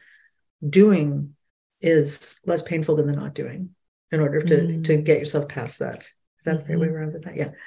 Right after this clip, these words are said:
Speaker 1: To get yourself past that hump. You know what I mean? Um,
Speaker 2: I love that.
Speaker 1: but I also, I do sit down. I, ooh, I mean, I, this is my job.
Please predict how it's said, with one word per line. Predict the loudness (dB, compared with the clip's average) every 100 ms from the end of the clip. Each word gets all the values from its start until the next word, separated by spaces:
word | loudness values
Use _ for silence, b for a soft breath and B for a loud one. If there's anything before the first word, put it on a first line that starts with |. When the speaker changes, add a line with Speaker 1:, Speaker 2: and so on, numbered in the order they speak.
| B
Speaker 1:
To | -2
get | -2
yourself | -2 -4
past | -4 -6 -8
that | -10
hump. | -10 -12 -10
You |
know | -10
what | -8
I |
mean? | -10 -10 -12 _ -8
Um, | -4 -2 0
Speaker 2:
I | -2
love | -4 -6
that. | -8 -12 _ _ _ _ _ _ _
Speaker 1:
but | 0 4 6
I | 6
also, | 4 4 4 6 6 4 4
I | 4
do | 4 4 4
sit | 4 2 2
down. | 0 0
I, | 2 2
ooh, | 6 6 6
I | 6
mean, | 6
I, | 8 4 4 -2 _ _ _ _ _ 2
this | 4
is | 6
my | 4
job. | 4 0 -4 -2 -2